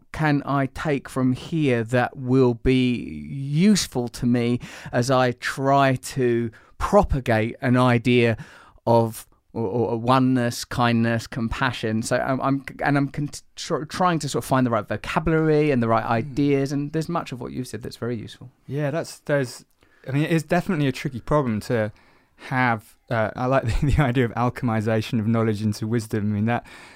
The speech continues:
Speaker 2: that is certainly a big challenge. And y-, I think it's also true that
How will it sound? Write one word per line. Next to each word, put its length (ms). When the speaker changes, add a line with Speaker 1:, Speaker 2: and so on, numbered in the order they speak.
Speaker 2:
that 320
is 200
certainly 680
a 60
big 220
challenge. 600
And 160
y-, 300
I 80
think 300
it's 180
also 340
true 360
that 220